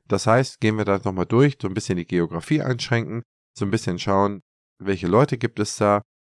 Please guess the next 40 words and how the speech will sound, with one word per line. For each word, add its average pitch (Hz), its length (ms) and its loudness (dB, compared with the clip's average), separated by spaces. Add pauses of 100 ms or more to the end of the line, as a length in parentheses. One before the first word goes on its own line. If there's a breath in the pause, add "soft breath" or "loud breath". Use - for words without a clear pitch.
(160)
also 82 260 -4
welche 90 180 -6
Praxen 113 400 -4
gibt 95 160 -10
es 95 100 -12
da, 95 140 -2
wann 90 180 -4
geben 80 220 -6
sie - 160 -6
ab, 131 160 2 (340)
das 107 220 0
so 107 80 -4
ein 92 80 -6
bisschen 90 260 -8
führen, 127 440 2
dann 92 140 -2
mal 82 80 -6
die 85 120 -10
Webseiten 107 540 -2 (380)
mal 92 280 -6 (240)
zu - 160 -4
durchforsten, 101 680 0 (440)
dann, 101 300 0
äh, - 140 -10
mal, 95 600 0
äh, - 280 -14
so 101 120 -10
ein 98 60 -6
bisschen 95 220 -8
zu - 120 -16
gucken, 104 300 -4
was 92 200 -8
ist - 180 -10
in 87 160 -4
den 78 300 -6
Börsen, 110 420 2
in 90 60 -2
den 87 100 -2
einschlägigen 90 560 -6
Praxisbörsen. 101 800 -4